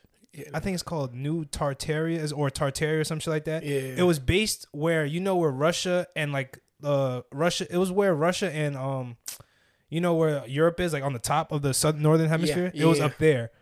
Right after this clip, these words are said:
Speaker 1: Okay.
Speaker 2: So basically, this civilization was, I think, let me see if I'm correct. So I don't know how long. It might have been maybe, like, ten,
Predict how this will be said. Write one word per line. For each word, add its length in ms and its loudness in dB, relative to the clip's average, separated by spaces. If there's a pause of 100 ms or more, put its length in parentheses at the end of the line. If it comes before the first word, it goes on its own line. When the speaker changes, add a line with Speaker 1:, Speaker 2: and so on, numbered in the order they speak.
(280)
Speaker 1:
Okay. 340 -8
Speaker 2:
So 200 2
basically, 720 2 (140)
this 180 2
civilization 800 2
was, 520 0 (140)
I 140 -6
think, 560 -8 (320)
let 100 -10
me 60 -4
see 180 -6
if 100 -8
I'm 220 -6
correct. 480 -6 (300)
So 380 0 (460)
I 100 0
don't 120 2
know 120 2
how 180 2
long. 280 0
It 60 -6
might 160 -2
have 140 -2
been 240 0
maybe, 260 -2
like, 220 -4
ten, 520 -8